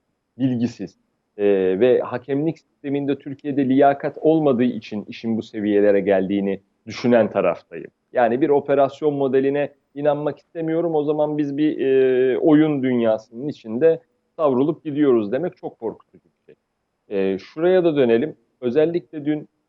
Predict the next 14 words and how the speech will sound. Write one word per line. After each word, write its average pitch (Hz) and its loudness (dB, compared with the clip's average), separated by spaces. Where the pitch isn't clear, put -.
pardon, 117 -2
dün 127 -4
tabii 101 -8
dün 151 -2
açıklamalarında 101 -4
Sayın 123 -8
Jorge 117 0
Jesus 143 -8
hani 104 -10
Türkiye'ye 139 -2
gelmeden 131 0
önce 98 -4
hakemler 120 -2
hakkında 95 -2